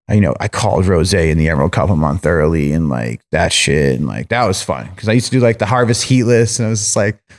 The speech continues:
just try and call things in the cup when it was, like, a different format. You know what I mean? Like, it was a Harvest. The cup results were in a month, like, basically. So I try and, like, call my picks and, like, did good a bunch of years. Had the Cherry Punch in the mix.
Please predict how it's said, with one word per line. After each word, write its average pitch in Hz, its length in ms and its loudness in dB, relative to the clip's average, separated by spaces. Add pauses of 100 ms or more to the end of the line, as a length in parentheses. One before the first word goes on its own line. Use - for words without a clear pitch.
(380)
just - 120 -12
try 113 200 0
and 120 80 2
call 131 220 2
things 127 200 2
in 131 60 2
the 123 80 0
cup 143 160 0
when 151 100 2
it - 20 4
was, 147 80 4
like, 135 120 2
a 123 40 0
different 143 300 0
format. 117 480 0
You 123 60 0
know 135 100 2
what 127 140 2
I 123 80 -2
mean? 143 280 0
Like, 120 140 0
it 120 60 0
was 110 100 -4
a 110 60 0
Harvest. 165 560 2 (300)
The - 40 -10
cup 175 180 0
results 165 300 2
were 156 140 2
in 147 40 2
a 131 60 2
month, 139 460 0 (100)
like, 131 340 4
basically. 147 400 0
So 139 140 0
I 123 40 0
try 131 200 0
and, 127 80 0
like, 113 180 -2
call 123 480 2
my 120 140 0
picks 127 460 0
and, 117 80 -2
like, 104 240 -2 (500)
did 233 220 0
good 214 160 4
a 160 40 -2
bunch 165 300 0
of 123 80 0
years. 107 260 0
Had 160 140 2
the 151 80 2
Cherry 147 300 2
Punch 175 340 0
in 180 80 0
the 175 80 0
mix. 175 520 0